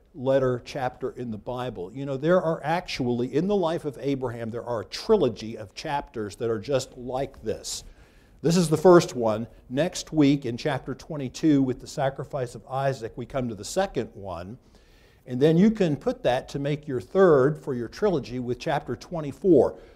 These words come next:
Those three chapters are the highlight chapters, really, in the story of, the, of Abraham. So we're coming to the first of them. This is kind of my own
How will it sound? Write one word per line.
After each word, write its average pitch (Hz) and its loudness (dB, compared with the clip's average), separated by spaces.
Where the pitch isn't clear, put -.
Those 220 6
three 202 2
chapters 147 -2
are 135 -2
the 117 -2
highlight 175 4
chapters, 151 -6
really, 135 2
in 127 -2
the 123 -12
story 156 0
of, 117 -2
the, 139 -14
of 110 -10
Abraham. 120 -6
So 127 -12
we're 123 -10
coming 175 -8
to - -18
the 117 -16
first 175 -2
of 117 -8
them. 131 -2
This 180 -4
is 143 -8
kind 156 -12
of 131 -8
my 117 -10
own 131 -4